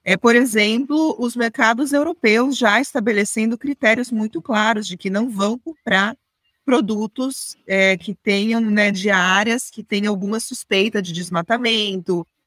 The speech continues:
todas as questões sociais, né, que, enfim, é um pouco cumprir a lei, mas que a gente sabe que pra alguns,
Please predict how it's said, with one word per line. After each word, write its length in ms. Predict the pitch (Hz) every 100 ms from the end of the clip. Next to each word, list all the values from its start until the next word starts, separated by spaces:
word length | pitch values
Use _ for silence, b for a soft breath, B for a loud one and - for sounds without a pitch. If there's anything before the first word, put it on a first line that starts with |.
| _ -
todas 320 | 240 226 214
as 140 | 214
questões 380 | - 202 - 196
sociais, 680 | - 196 - 240 220 220 190
né, 140 | 196 190
que, 300 | - 147 -
enfim, 340 | 180 160 180 143 _ _ -
é 100 | 175
um 100 | 175
pouco 440 | 247 240 - 233
cumprir 580 | - 240 226 262 262 226
a 80 | 170
lei, 440 | 180 202 202 147 _ _ _ _ -
mas 180 | 185 180
que 80 | 185
a 60 |
gente 320 | 185 196 180 240
sabe 460 | - 190 196 208
que 320 | - 202 190 _ _
pra 160 | 208 185
alguns, 720 | 185 170 202 247 294 -